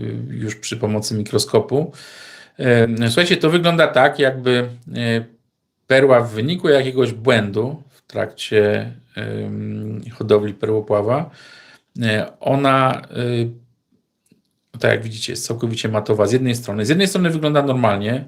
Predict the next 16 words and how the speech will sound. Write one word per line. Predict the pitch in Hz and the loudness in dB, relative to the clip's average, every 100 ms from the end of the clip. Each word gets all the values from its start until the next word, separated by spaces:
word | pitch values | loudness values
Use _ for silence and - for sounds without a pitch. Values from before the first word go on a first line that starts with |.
| - | -8
z | |
drugiej | 113 135 123 | -6 -2 -4
strony | - 123 117 | -4 -2 0
jest | 113 | 0
całkiem | - - 123 117 | -2 -2 -2 -2
matowa, | 104 107 101 104 120 - - - - - _ - | 0 0 2 0 -2 -8 -20 -20 -20 -20 _ -4
e, | 117 117 - - _ | 2 2 0 -6 _
i, | - 131 135 127 127 123 123 - - 107 113 117 | -6 0 4 4 4 4 0 -4 -6 -4 0 -2
e, | 120 - | -4 -6
ona | 131 135 | -2 0
cała | 135 - 175 135 98 | -2 -2 2 4 2
jest | 101 - | 0 -4
pokryta, | 107 - 101 - 95 - _ - 117 | -6 -6 -6 -6 -8 -10 _ -20 -10
e, | 113 107 107 | -6 -6 -6
masą | 110 107 101 110 | -2 -2 -2 -2
perłową. | 107 110 101 98 113 143 | -2 2 2 0 -4 -6